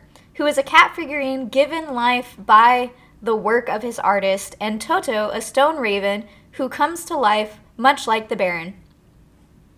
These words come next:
Soon after meeting them, Haru and Muta are forcefully taken to the Cat Ding-, Kingdom, leaving Toto and the Baron in the human world to follow the group from the air.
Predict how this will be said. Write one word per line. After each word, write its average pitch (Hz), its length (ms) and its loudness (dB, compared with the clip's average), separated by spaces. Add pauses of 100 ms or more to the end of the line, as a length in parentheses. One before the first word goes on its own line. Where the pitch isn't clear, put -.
(340)
Soon 370 320 -6
after 277 340 0
meeting 233 260 -6
them, 233 160 -6
Haru 277 480 4
and 214 340 -6
Muta 214 560 -4 (260)
are 220 120 2
forcefully 339 580 2
taken 285 320 -6
to 277 60 -4
the 233 100 -8
Cat 226 360 -2
Ding-, 208 200 -10 (140)
Kingdom, 220 480 -6 (240)
leaving 262 340 -2
Toto 320 500 0
and 254 360 -2
the 233 80 -4
Baron 208 480 -2 (260)
in 311 160 -4
the 339 100 -6
human 247 340 -4
world 220 300 -2
to 233 80 -12
follow 233 420 2
the 220 100 -6
group 214 340 -10
from 302 220 -2
the 294 140 -10
air. 196 320 -6